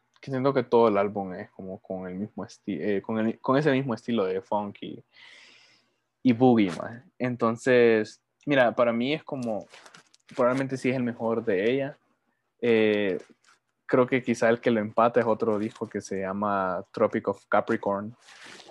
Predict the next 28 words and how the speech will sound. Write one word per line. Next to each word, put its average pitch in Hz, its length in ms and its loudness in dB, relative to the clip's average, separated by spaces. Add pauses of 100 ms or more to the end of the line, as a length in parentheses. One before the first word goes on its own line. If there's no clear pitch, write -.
que 117 140 -2
también 107 440 0
es - 60 -14
como, 101 480 -4
ese 147 260 2
ya 139 140 6
se 147 100 -6
acerca 131 320 0
más 123 180 0
al 110 180 0 (100)
pop 131 280 4
en 113 120 -4
vez 104 180 -2
del 104 160 -4
disco, 180 400 -8 (580)
pero 117 240 6
siempre 120 360 0
sigue 117 260 0
siendo 104 260 -4
como 87 220 -12
city 180 260 6
pop - 240 -6
en 95 80 -8
general, 117 400 -10
pues. - 140 -18 (1200)
Pero 117 180 0
sí, 110 160 -4
eh, 95 500 -2